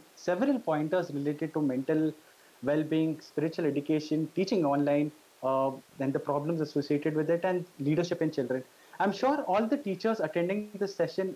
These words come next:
would take all these pointers and use it in their daily life. Thank you once again for accepting our request to be here and sharing your thoughts with the educator community. By far, I would, uh,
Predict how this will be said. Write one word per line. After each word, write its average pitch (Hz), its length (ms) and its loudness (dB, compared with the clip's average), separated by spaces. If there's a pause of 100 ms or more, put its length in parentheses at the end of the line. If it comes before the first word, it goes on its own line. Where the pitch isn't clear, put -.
would 170 180 -2
take 208 340 2
all 160 120 0
these 196 220 -2
pointers 165 580 0
and 160 180 -2
use 156 200 2
it - 120 -2
in 170 100 -2
their 160 120 0
daily 139 320 2
life. 147 200 -2 (480)
Thank 220 180 0
you 285 80 4
once 214 240 0
again 214 260 2
for 214 180 0
accepting 190 460 -2
our 185 80 4
request 165 520 0
to 170 100 2
be 170 180 2
here 143 300 0
and 160 160 -2
sharing 160 260 0
your 170 120 2
thoughts 151 300 -2
with 147 100 -4
the 160 40 2
educator 143 400 0
community. 143 460 -2 (560)
By 175 220 2
far, 202 380 2
I 165 140 4
would, 175 200 0 (140)
uh, 156 220 2